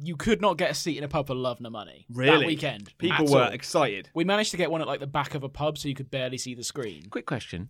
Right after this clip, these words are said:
Speaker 1: Go on.
Speaker 3: Aren't, um, football games historically filmed from a kind of bird's eye view?
Speaker 1: They are.
Speaker 2: Quite
Speaker 1: They,
Speaker 2: far
Speaker 1: they,
Speaker 2: away.
Speaker 1: they
Speaker 3: Quite
Speaker 1: made
Speaker 3: far
Speaker 1: their
Speaker 3: away.
Speaker 1: own channel, so they had a different commentary team.
Speaker 3: Okay.
Speaker 1: Different cameras.
Speaker 2: For three D.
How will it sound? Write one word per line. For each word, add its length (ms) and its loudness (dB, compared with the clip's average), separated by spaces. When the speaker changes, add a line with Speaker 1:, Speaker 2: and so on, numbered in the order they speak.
Speaker 1:
Go 140 -8
on. 140 -16
Speaker 3:
Aren't, 520 0
um, 320 0
football 260 -8
games 400 -4
historically 600 -2
filmed 600 -4
from 220 -4
a 60 -2
kind 320 -2
of 200 -10
bird's 380 0
eye 220 -2
view? 240 -4
Speaker 1:
They 120 2
are. 240 0
Speaker 2:
Quite 180 4
Speaker 1:
They, 100 2
Speaker 2:
far 220 6
Speaker 1:
they, 100 6
Speaker 2:
away. 220 0
Speaker 1:
they 60 0
Speaker 3:
Quite 200 8
Speaker 1:
made 80 2
Speaker 3:
far 140 8
Speaker 1:
their 140 6
Speaker 3:
away. 220 6
Speaker 1:
own 60 2
channel, 260 -2
so 140 -10
they 80 -4
had 80 -2
a 40 -4
different 280 -10
commentary 400 -8
team. 400 -14
Speaker 3:
Okay. 400 0
Speaker 1:
Different 260 -6
cameras. 840 -6
Speaker 2:
For 80 2
three 220 2
D. 260 -6